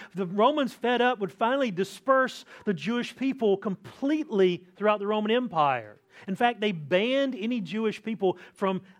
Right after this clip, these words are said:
living in Jerusalem. They actually renamed Jerusalem and called it Aelia Capitolina and made it a Roman colony. They even built a temple to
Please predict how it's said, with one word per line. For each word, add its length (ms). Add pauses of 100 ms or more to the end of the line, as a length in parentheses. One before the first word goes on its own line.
(140)
living 580
in 260
Jerusalem. 580
They 60
actually 300
renamed 880
Jerusalem 500
and 80
called 260
it 160 (280)
Aelia 560 (180)
Capitolina 800 (640)
and 140
made 140
it 100
a 60
Roman 320
colony. 560 (2000)
They 80
even 180
built 240
a 60
temple 400
to 160